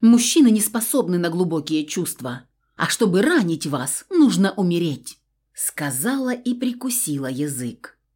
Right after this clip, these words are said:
Я вовсе не имела в виду жену и дочь графа, но вышло очень некрасиво. «Прости, мне понадобилось почти десять лет,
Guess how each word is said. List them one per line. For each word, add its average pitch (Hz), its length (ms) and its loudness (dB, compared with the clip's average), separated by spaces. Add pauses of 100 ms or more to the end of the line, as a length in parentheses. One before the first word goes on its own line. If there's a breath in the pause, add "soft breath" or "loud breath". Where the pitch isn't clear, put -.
(140)
Я 165 400 -6
вовсе 180 360 -4
не 180 240 0
имела 196 400 0
в 139 60 -4
виду 147 360 -4
жену 170 360 -2
и 165 160 -4
дочь 151 300 -4
графа, 131 640 -8 (260)
но 202 380 0
вышло 208 580 -4
очень 139 480 -6
некрасиво. 131 880 -6 (400)
«Прости, 143 840 -4 (340)
мне 185 420 0
понадобилось 170 800 -2
почти 165 480 -4
десять 175 420 -6
лет, 147 480 -8